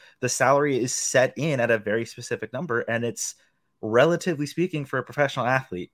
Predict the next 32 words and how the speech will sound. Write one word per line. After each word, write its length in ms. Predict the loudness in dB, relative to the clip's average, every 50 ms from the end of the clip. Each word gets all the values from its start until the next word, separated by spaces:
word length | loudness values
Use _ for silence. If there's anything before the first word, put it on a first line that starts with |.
| _ -12
key 160 | -8 -6 -4
being 200 | -2 -2 -2 -4
for 280 | -4 -4 0 2 2 2
a 40 | 2
professional 440 | 0 -2 -2 -2 -2 -4 -4 -4
athlete, 340 | -4 -4 -4 -6 -6 -6 -8 _ _ _ _ _ _ _ _ _
a 100 | -2 -2
pittance 540 | -2 2 2 4 4 4 4 2 0 -4 -6
compared 420 | -6 -6 -8 -4 0 0 0 0 -2
to 60 | 0
what 260 | 4 4 4 4 2
players 360 | 0 -4 -4 -2 -2 -4 -4
would 80 | -8 -8
be 100 | -4 -2
able 160 | -2 -2 -2
to 60 | -2 -2
get 260 | 0 0 0 0 -2
on 160 | -4 -4 -4
the 140 | -2 -2 -2
open 240 | -2 -4 -4 -8 -10
market 340 | -8 -8 -8 -10 -14 -20 -20 _ _ _ -10
because 400 | -10 -6 -2 0 0 2 0 -2
of 100 | -4 -4
the 80 | -6
W 320 | -4 -2 -2 -2 -2 -4 -4
N 80 | -4 -6
B 140 | -6 -6 -6
A 80 | -6
C 240 | -8 -8 -10 -8 -8
B 180 | -8 -6 -6 -6
A 100 | -8 -8
being 360 | -10 -8 -8 -6 -6 -8